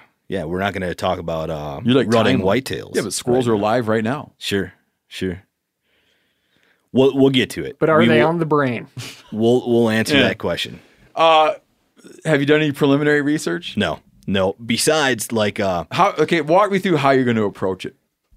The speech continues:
Speaker 2: Let's
Speaker 1: I
Speaker 2: just
Speaker 1: don't,
Speaker 2: say
Speaker 1: I
Speaker 2: it
Speaker 1: don't
Speaker 2: was
Speaker 1: know.
Speaker 2: squirrel time.
Speaker 1: That's, that's one of the things that is kind of daunting about something like this. Um, so I, I
Speaker 2: You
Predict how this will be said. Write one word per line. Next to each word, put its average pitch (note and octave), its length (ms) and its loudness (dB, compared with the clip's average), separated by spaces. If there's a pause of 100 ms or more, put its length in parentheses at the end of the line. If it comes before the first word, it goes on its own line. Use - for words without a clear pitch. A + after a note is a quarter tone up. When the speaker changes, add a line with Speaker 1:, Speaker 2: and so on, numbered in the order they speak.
(600)
Speaker 2:
Let's C3+ 140 2
Speaker 1:
I - 20 4
Speaker 2:
just B2 120 4
Speaker 1:
don't, F#3 80 4
Speaker 2:
say E3 60 4
Speaker 1:
I C3 40 4
Speaker 2:
it B2 40 2
Speaker 1:
don't - 20 4
Speaker 2:
was C3+ 100 4
Speaker 1:
know. C3 60 4
Speaker 2:
squirrel G#2+ 380 -2
time. D#2+ 280 -10
Speaker 1:
That's, B2 260 -2
that's B2+ 280 -2
one B2+ 180 2
of B2 60 2
the A2 60 -2
things A2 280 0
that F#2+ 100 -2
is F#2 140 -2
kind F2+ 180 -6
of D#2+ 120 -8
daunting E2+ 500 -6 (160)
about E2+ 300 -6
something D2+ 320 -14
like A#1+ 160 -18
this. - 400 -16 (340)
Um, C2 420 -16 (1400)
so A2 160 -2
I, G#2 100 2
I G2 140 0
Speaker 2:
You - 20 2